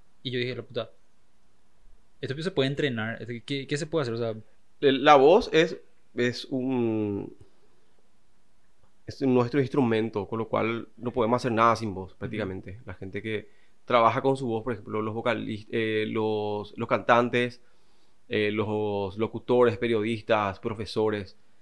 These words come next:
Speaker 2: sí o sí tienen que cuidar su voz. Y yo siempre digo que deberían hacer un poco de entrenamiento para saber cómo usar su voz y quitar el mejor provecho. Hay profesores que terminan el año sin voz, con, con disfonías terribles, con problemas vocales como hiato, nódulos y cosas así. Y es por el mal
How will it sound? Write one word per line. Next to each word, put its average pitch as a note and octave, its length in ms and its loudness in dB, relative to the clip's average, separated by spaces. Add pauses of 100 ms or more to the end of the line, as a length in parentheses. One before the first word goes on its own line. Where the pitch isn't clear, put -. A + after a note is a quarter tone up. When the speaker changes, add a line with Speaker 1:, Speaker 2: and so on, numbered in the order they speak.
(200)
Speaker 2:
sí - 200 -6
o D3 40 0
sí C#3+ 100 -8
tienen C#3 200 -4
que - 60 -10
cuidar A#2 320 4
su A2 140 -6
voz. F#2 220 -8
Y A2 100 -10
yo A#2 200 0
siempre A#2 260 -4
digo A2+ 160 2
que A#2+ 80 -2
deberían A2 260 -2
hacer A2 160 -6
un A2 100 -6
poco - 200 -2
de C3 60 2
entrenamiento B2 440 -4
para B2+ 160 0
saber A2+ 260 -2
cómo D#3+ 200 -4
usar B2 280 -2
su B2 120 -6
voz G2+ 160 -6
y - 20 -10
quitar G#2+ 260 -4
el G#2+ 60 -4
mejor G#2+ 400 -4 (420)
provecho. A2+ 440 2
Hay A#2+ 60 4
profesores C3+ 360 0
que D3+ 80 -4
terminan C3+ 380 0
el B2 120 0
año C#3 240 0
sin C#3+ 220 -4
voz, G2+ 280 -6 (120)
con, A#2 220 -4
con A#2+ 200 -2
disfonías A#2+ 640 -4
terribles, A2+ 560 -4
con G#2+ 160 -12
problemas G#2+ 380 -6
vocales G2+ 340 -6
como G#2+ 240 -6
hiato, G2+ 580 -4 (360)
nódulos A2 440 2
y A2 60 -4
cosas G#2 320 -6
así. F#2 160 -14 (300)
Y - 80 -4
es G#2+ 60 -4
por C3+ 120 4
el B2+ 80 6
mal D3+ 240 8